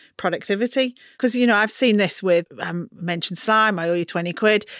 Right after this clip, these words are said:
But with the Utopia business, we've got three shops now. We are expanding to other places around the country. The bureaucracy is off the scale. We've been negotiating with landlords for months and months,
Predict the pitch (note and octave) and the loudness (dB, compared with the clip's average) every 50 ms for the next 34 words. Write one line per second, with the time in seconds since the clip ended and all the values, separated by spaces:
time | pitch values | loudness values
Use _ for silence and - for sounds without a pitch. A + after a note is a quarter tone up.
0 | - _ - - A#3+ G#3+ A#3+ B3+ A#3+ - C4 B3 A#3 A3 F#3 - A#3 A3+ G#3+ - | -14 _ 0 2 4 6 4 4 4 4 4 4 4 4 2 2 0 0 0 2
1 | - A#3 G#3+ G#3 - F3+ F3 D#3 D#3+ D#3+ D#3 - F3 E3 D#3+ - - F#3+ G3 G#3 | 2 2 2 2 0 -2 -4 -2 -4 -6 -8 -8 -10 -10 -10 -10 -4 0 2 2
2 | G3+ - - G#3 - - - G#3 G3+ G3 - - G3+ E3+ - - - G3 F3+ D3+ | 2 2 -2 -4 -2 -2 0 0 0 0 0 0 -2 -2 -2 -6 -8 -6 -6 -6
3 | C#3+ D#3 D#3 E3+ G3 G3+ G#3 G#3 F#3 F3 F3 D#3+ - - - F3+ F#3 F3+ E3 E3+ | -6 -8 -4 0 2 2 4 4 2 2 -2 -4 -4 -4 -2 -2 -2 -2 -4 -4
4 | D#3+ E3 F3 D#3+ - F#3 F3 F3 E3+ D#3+ - - - G#3 F3+ F#3 E3 - F3+ F#3 | -6 -6 -8 -8 -6 -4 -2 -2 -2 -4 -4 -2 0 0 2 0 0 0 0 0
5 | F3+ E3 - F3 D#3+ - F3 E3+ E3 E3 D#3+ D#3+ - - F3+ F3 D3+ - - C#3 | 0 0 -4 -6 -4 -4 -2 -2 -2 -4 -6 -8 -6 -6 -6 -6 -6 -10 -12 -12
6 | B2 - - - - - - - - - - _ _ _ - E4+ E4 - - B3+ | -12 -14 -14 -16 -20 -20 -20 -20 -20 -20 -20 _ _ _ 0 0 0 2 2 4
7 | D#4+ F4 E4+ D#4 D#4 D#4+ - - - - E4+ D#4+ - E4+ D#4+ D#4 D#4 D4 D#4 C#4 | 6 6 6 6 4 4 0 -2 0 0 0 2 2 2 2 2 2 2 0 -2
8 | - - - - D4 - - - - D4 D4 D4 D4+ D#4 D4 - - A#3+ D#4 E4+ | -2 -4 -4 -4 -4 -2 -2 0 0 2 2 4 2 0 -2 -2 0 2 2 2
9 | E4 - - C#4 C#4 C4 A#3+ G#3+ - G#3+ A3 A#3 A#3 - - F3+ F3 E3+ D#3 - | 2 2 2 2 4 4 4 4 4 6 6 6 6 4 2 0 0 0 0 -2
10 | F3+ F3+ F3+ F3 F#3 F3+ F3+ F#3+ F#3+ E3 E3 E3 C#3+ D#3+ E3 - - - G#3 G3+ | -2 -2 0 0 2 2 2 2 0 -2 -4 -4 -6 -6 -8 -12 -6 0 2 2
11 | G#3+ A3 A#3 C4 C4+ C#4 B3 A3+ - - B3 A3+ G#3+ G#3 A3 B3 B3+ A3 - - | 4 6 6 6 4 4 2 -2 -2 0 2 4 4 6 4 4 4 2 -2 -8